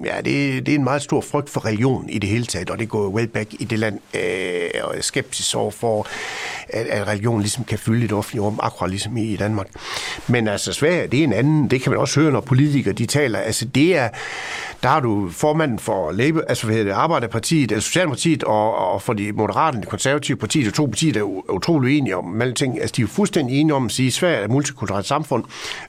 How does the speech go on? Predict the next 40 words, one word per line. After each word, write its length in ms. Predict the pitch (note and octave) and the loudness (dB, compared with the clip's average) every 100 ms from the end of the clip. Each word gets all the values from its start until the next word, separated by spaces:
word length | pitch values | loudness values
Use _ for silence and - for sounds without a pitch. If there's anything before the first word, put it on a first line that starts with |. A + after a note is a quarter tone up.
| - | 0
øh, 140 | C3 | 2
og 140 | B2 A#2 | 2 0
vi 40 | |
skal 200 | - F#2 | -2 -4
respektere 420 | A2+ A#2 B2+ C#3+ | -6 -4 0 0
kulturelle, 480 | - G#2 A2+ B2 G#2 F2+ | 0 -6 -2 -2 -2 -4
øh, 120 | F2+ | -6
forskelle. 480 | - A2 - - F2+ | -2 -2 -2 -6 -8
Så 120 | - | -4
det 60 | G#2+ | -2
er 80 | A#2 | 0
en 240 | F#2+ F#2+ | -2 -4
meget 320 | A2 D#3 F3 | -2 0 0
forskellig 420 | E3 - D3 A2 | -2 -4 -2 -2
diskurs 380 | F2 - C3 G#2 | -2 -4 -2 -2
fra 160 | - F#2 | -2 -6
den 140 | G2 | -4
danske, 400 | G2 G#2+ - D#2+ - - | -4 -2 -4 -8 -16 -10
øh, 180 | G#2+ G2 G2 | -6 -4 -4
udover 260 | - A2 G#2+ | 0 2 2
at 60 | F2 | -2
man 100 | F2 | -4
så 100 | G2 | -4
også 180 | G2 | -2
har 60 | G2 | -2
lavet 180 | F#2 F#2+ | -4 -2
en 60 | |
masse 180 | F#2+ G2 | -4 -4
afstramninger 480 | F2 - G#2+ G#2+ G2+ | -6 -4 -2 -2 -2
derovre, 300 | G#2+ F#2+ F#2+ | 0 0 -2
men 120 | F#2 | -2
det 120 | G#2+ | 0
er 40 | G#2+ | 0
nok 180 | A2 - | -2 -2
for 140 | A2+ | -4
at 60 | F#2 | -2
begrænse, 400 | G#2 A2 - F2 F2+ - - - - F3+ | -4 -4 -6 -10 -12 -16 -14 -12 -12 -6
øh, 200 | F#2 - | -6 -4
tilstrømningen. 720 | B2 B2 - E2+ F2 D#2+ D#2 - - - - - - - - | -2 -2 -4 -8 -8 -10 -10 -12 -10 -8 -8 -10 -10 -10 -6
Så 220 | - C3+ | 0 0